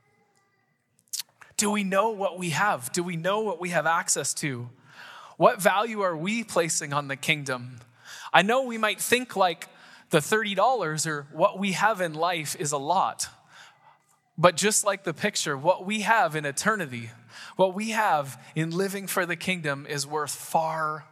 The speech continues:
far greater. It really is. Paul's somebody in the scripture that understood the value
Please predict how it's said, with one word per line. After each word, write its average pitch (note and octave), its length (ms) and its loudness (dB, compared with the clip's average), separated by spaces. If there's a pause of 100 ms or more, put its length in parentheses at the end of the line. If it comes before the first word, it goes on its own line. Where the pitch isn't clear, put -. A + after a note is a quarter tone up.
far C#3 580 0 (120)
greater. B2+ 460 -4 (500)
It D#3 160 2
really E3 300 -2
is. C#3 460 -2 (1000)
Paul's G3+ 280 8
somebody F3+ 400 0
in D#3+ 100 -4
the D3+ 80 -6
scripture - 400 -2
that D3+ 140 0
understood D#3 680 -2 (460)
the C#3+ 100 2
value D#3+ 600 0